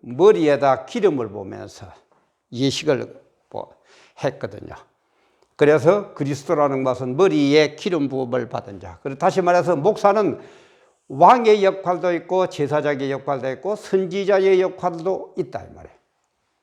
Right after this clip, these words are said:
근데 오늘날 보면 어떡합니까? 왕 다스리고 높은 자리에 앉고 서로 하려고 그럽니다. 그죠? 솔직한 얘기는 그렇죠. 우리 뭐, 뭐, 이번 빗소리도 말은 바로 합시다.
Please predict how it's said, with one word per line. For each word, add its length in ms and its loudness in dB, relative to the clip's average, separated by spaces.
근데 180 4
오늘날 440 6
보면 200 -2
어떡합니까? 640 -10
왕 640 2
다스리고 720 -6
높은 440 -4
자리에 300 6
앉고 460 -4
서로 320 -6
하려고 340 -4
그럽니다. 380 -10
그죠? 320 -8
솔직한 480 2
얘기는 280 -2
그렇죠. 580 -4
우리 140 -6
뭐, 240 -6
뭐, 180 -6
이번 340 -4
빗소리도 460 -6
말은 320 -6
바로 160 -4
합시다. 340 -10